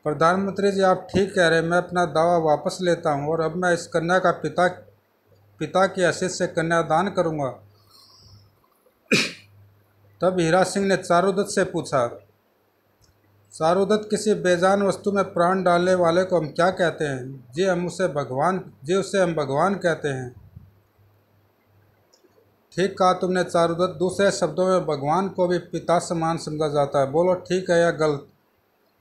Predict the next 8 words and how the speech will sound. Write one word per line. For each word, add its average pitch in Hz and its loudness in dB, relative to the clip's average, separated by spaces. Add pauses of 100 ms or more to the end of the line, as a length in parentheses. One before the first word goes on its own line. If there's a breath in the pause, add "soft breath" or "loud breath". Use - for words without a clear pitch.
(240)
"जी, 147 -2
आप 185 2
ठीक 190 -2
कह 175 6
रहे 165 4
हैं - -2
प्रधानमंत्री 147 -2
जी।" 127 -8